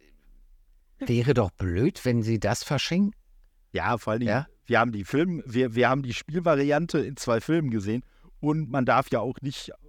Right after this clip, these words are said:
Speaker 2: außen vor lassen, die ganzen Anzüge, die man ja selber im Spiel auch findet, ne? Also, äh, da sind ja auch
Speaker 1: Ja,
Speaker 2: schon
Speaker 1: äh,
Speaker 2: immer Anspielungen auf Filme, auf Comics und sonst was drin,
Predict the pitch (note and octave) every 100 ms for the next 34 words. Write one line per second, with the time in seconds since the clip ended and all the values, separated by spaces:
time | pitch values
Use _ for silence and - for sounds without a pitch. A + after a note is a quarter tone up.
0 | - - C3 A#2 G#2+ B2+ C#3 B2 - B2+
1 | - A2 C#3+ C3 D3 C3 - - D3 F#3
2 | - C#3+ B2 C3 A2+ A#2 C3 B2 B2 A2+
3 | A#2+ C#3 A#2 A2 - - G#3 - G#2 -
4 | G#2+ F2 F2 - G2+ B2+ F2+ A2+ A2+ G#2+
5 | G#2 G#2 G2 G2+ G2+ - _ - - _
6 | - A2 A2 D3 - A2+ G2+ C#3+ D#3 F#2
7 | - - D3 C3 A#2+ - A#2+ D3 - -
8 | D#3 D3 C#3 C#3+ C3+ C3 - D#3 D3 C#3
9 | C#3 C#3 C3+ C3+ - C#3 C#3 C#3 - A#2+
10 | B2 D3 B2+ A2 - G#2 C#3